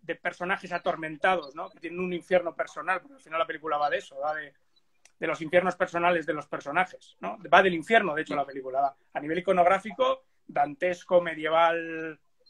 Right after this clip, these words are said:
barroco, ¿no? El mun-, ¿no? Las, las ollas con las almas y tal, pero luego a nivel, digamos, de tema, eh, psicológico, por decirlo de una manera, los tres personajes principales están viviendo su propio infierno, ¿no?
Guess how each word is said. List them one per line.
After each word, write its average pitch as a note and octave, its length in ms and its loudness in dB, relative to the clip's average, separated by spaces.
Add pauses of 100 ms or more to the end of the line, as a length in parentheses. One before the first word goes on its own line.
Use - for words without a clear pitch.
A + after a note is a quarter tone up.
(160)
barroco, D3+ 920 -2
¿no? G3+ 200 -4
El - 100 -12 (300)
mun-, D#3 480 -4
¿no? D#3+ 160 4
Las, C#3 240 2
las C#3 240 4
ollas E3 340 6
con D3+ 140 -4
las D3+ 160 0
almas D#3+ 240 -2
y - 20 -20
tal, G3+ 180 -2 (240)
pero D#3+ 140 0
luego F3+ 180 4
a F3 40 0
nivel, F#3 400 -4 (100)
digamos, F3 380 -6
de E3 100 -4
tema, F#3 460 -4 (420)
eh, C#3 260 -14
psicológico, E3+ 800 0
por E3 120 -6
decirlo D3+ 160 -8
de D#3 60 -4
una D#3 120 -2
manera, F3 240 -2 (440)
los C#3+ 200 -6
tres E3+ 200 -2
personajes F3 420 2
principales F3 520 0
están D#3+ 260 -8
viviendo D#3+ 260 -4
su E3+ 160 -6
propio D3 240 -4
infierno, F3 420 2
¿no? E3 220 -6